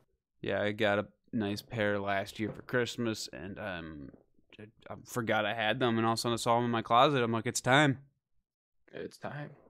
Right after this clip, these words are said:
Speaker 1: It's time." But yeah, welcome back to episode fifty-nine. There's our little monologue. Um, what do we wanna talk about today?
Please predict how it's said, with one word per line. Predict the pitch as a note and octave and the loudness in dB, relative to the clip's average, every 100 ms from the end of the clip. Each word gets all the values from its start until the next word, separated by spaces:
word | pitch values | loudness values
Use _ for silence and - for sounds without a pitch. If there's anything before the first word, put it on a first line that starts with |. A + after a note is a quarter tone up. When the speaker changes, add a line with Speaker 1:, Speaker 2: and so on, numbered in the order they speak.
| _ | _
Speaker 1:
It's | - A#2+ | -10 -8
time." | - B2 A#2+ A2+ - _ _ - _ _ - | -4 -2 -2 -4 -8 _ _ -20 _ _ 6
But | |
yeah, | F3+ | 8
welcome | D3 F3 A#3 | 10 6 6
back | F3 F3 E3+ | 8 8 8
to | |
episode | D#3 D3 D#3+ | 2 2 2
fifty-nine. | D3 D3+ B2+ C3+ C#3 C#3 B2 - _ | 2 4 8 10 10 8 4 -2 _
There's | - B2+ | -6 -2
our | C3+ | 0
little | B2+ B2+ B2+ A#2 - _ - | 2 4 4 2 -4 _ -2
monologue. | B2 A#2+ B2 B2+ B2+ B2 B2 A#2+ - _ _ _ - | 4 6 6 6 4 4 4 2 -8 _ _ _ -6
Um, | A#2+ B2 B2 B2 A#2+ A#2 - _ _ - - - - - _ _ _ _ | -2 2 2 0 -2 -4 -12 _ _ -16 -16 -16 -20 -20 _ _ _ _
what | - E3+ | -2 2
do | |
we | F#3 | 4
wanna | F3+ F3 E3+ | 8 8 8
talk | E3+ D3 | 8 8
about | D3 D3 | 8 6
today? | C#3+ B2+ A#2+ A#2+ A2 G2 F#2+ | 4 -2 4 6 6 4 0